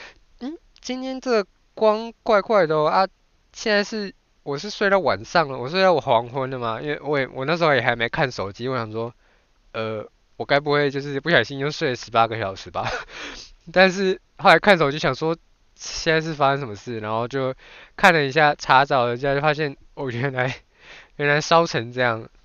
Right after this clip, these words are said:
就是整个世界末日的感觉。我之后可能，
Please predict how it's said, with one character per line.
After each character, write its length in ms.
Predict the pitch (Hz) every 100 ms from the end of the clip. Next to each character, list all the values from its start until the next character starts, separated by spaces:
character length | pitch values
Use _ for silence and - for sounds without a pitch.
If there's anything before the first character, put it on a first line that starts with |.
| _ -
就 120 | 180
是 80 | 185
整 180 | 139
个 140 | 120 123
世 200 | - 175
界 240 | 147 160
末 240 | 147 151 147
日 100 | 135
的 100 | 113
感 240 | 95 90
觉。 320 | - 85 87 95 _ _ _ _ _ _ _ _ -
我 120 | - 135
之 100 | 180
后 140 | 226
可 200 | 220 170
能， 280 | 139 131 135